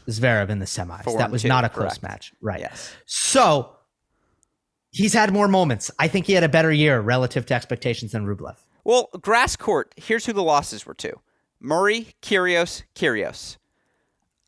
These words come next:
Speaker 2: That's a good grass court season. I do think, again, from that standpoint of did he progress this season at anything, Stefano Tsitsipas finally showed some signs of life as a player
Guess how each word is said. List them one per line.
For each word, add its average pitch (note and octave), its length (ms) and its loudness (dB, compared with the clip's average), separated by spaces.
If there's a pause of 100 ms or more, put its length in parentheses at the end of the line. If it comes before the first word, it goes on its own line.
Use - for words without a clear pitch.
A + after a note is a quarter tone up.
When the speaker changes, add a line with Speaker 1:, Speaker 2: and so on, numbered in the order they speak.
Speaker 2:
That's - 200 2
a C#4+ 60 0
good C4+ 160 0
grass A3 260 4
court B2+ 220 -4
season. - 540 -12
I E3 100 2
do G#3 180 -2
think, G3+ 220 -2
again, E3 320 0 (160)
from E3 200 -4
that F#3+ 240 2 (120)
standpoint E3 640 -4
of A2+ 160 -2 (100)
did F3 260 0
he F3+ 300 -8
progress C#3+ 540 -2
this C3 160 -4
season B2 420 -6
at G2 260 -4
anything, G#2+ 520 -6
Stefano D3+ 340 -6
Tsitsipas B2 640 -6
finally D3 240 -6
showed A#2+ 260 -6
some G2+ 200 -14
signs B2 280 -6
of G#2+ 120 -12
life G2 500 -4 (300)
as A2 160 -2
a A2+ 100 0
player G#2+ 380 -2